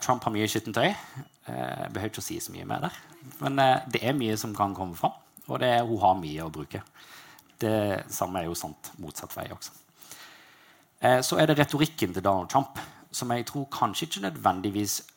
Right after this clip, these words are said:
eh, frastøter så mange som det at den motiverer veldig mange av demokraterne sine kjernevelgere. Og det kan føre til at flere kvinnelige velgere,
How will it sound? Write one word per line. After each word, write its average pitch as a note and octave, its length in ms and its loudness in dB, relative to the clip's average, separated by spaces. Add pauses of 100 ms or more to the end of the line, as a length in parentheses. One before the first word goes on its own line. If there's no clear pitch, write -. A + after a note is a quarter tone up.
(120)
eh, B1+ 220 -10 (260)
frastøter G#2+ 920 -2
så C3+ 120 -4
mange B2 300 2 (100)
som G#2+ 240 -6
det G#2 80 2
at G#2 140 0
den G2 120 -6
motiverer F#2+ 920 0 (100)
veldig F#2 240 -2
mange E2+ 200 -6
av E2+ 100 -2
demokraterne E2+ 600 -6
sine F2+ 200 -8
kjernevelgere. E2+ 600 2 (1000)
Og F#2+ 100 -4
det A2+ 160 4
kan C3 280 4
føre F2+ 300 -2
til F#2 160 -8
at - 120 -4
flere G2+ 540 -2
kvinnelige A2+ 340 -4
velgere, G#2+ 340 2